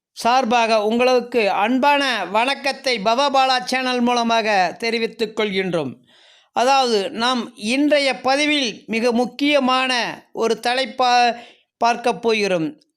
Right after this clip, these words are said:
அதாவது, முக்கியமான தலைப்பை பார்க்கப் போகிறோம். இந்த பலன், முழு பலனும் கிடைக்க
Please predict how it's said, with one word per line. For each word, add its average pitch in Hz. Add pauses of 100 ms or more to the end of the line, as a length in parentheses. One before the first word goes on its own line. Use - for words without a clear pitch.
(100)
அதாவது, 208
முக்கியமான 233
தலைப்பை 226
பார்க்கப் 220
போகிறோம். 180 (440)
இந்த 269 (1120)
பலன், 262
முழு 233
பலனும் 269
கிடைக்க 262